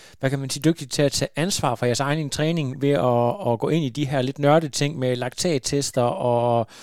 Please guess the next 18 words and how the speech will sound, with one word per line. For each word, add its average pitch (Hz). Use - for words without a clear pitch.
periodisering 151
af 123
træningen 151
og 127
alle 170
de 165
her 151
ting. 165
Prøv -
lige 190
at -
fortælle 185
lidt 151
om, 165
øh, 123
det 131
er 160
jo, 165